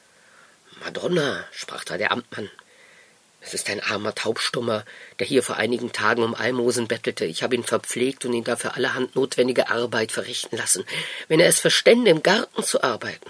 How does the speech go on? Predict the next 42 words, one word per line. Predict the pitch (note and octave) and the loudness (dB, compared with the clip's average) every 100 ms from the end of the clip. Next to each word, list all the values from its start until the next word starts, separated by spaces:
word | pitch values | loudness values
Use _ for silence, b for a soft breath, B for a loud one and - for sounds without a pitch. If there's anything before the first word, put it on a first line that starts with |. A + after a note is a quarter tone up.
| - | -16
und | G2+ - | -16 -8
er | A2+ B2 | -2 0
wollte | C#3 C3+ | 0 2
hier | G3+ C4+ | 0 2
bleiben, | G#3 A#2+ A#2+ - B B B - | 2 2 -2 -6 B B B -4
so | C#3+ A#2+ | -4 0
glaube | C3 G#2+ G#2+ - | 4 8 8 6
ich, | - - G3 | 0 -4 -2
wir | E3 | -2
würden | F3+ F#3 E3 | 0 -2 -2
gute | G#3 A#3+ | -4 -4
Dienste | - G3+ - G2+ | 0 -2 0 -2
von | A#2+ | -2
ihm | A2 A#2 | -2 -4
haben, | B2 D#3 | -6 -2
denn | A#2+ B2+ | -2 0
wir | B2+ | -2
brauchen | A#2+ - G#2 A3+ - - C3 | -2 -2 2 0 0 -6 -6
einen | - G#2 G#2+ | -4 -8 -6
Gärtner. | A#2 - - A2+ - B B B | -6 -8 -10 -12 -12 B B B
Der | - | -4
Bursche | - F3+ F#3+ F3 | 2 4 4 2
ist | E3 - | 2 0
rüstig, | - B3+ - C#3 - B B | 0 -2 0 -2 -2 B B
und | E3+ | 8
man | D#3 - | 10 10
könnte | G3 A3+ | 4 6
mit | F#3 E3 | 4 6
ihm | E3 | 2
machen, | D3 - A#3 G#3+ | 4 2 2 2
was | G#3 | 2
man | G#3 E3 | 2 2
wollte, | G3+ B3+ F#3 | 2 4 4
ohne | A3 A#3+ | 4 2
zu | - | 2
besorgen, | D#3+ C3+ F3+ F3 | 2 4 4 4
dass | C3+ | 4
er | B2 | 2
den | B2 A#2 | 2 4
Nonnen | A#2 F#3 C#3+ | 6 8 6
etwas | - - - | 4 -2 -2
vorschwatzte." | - E3 D3+ - - E3 - - - | 0 4 4 4 -2 -4 0 -2 -2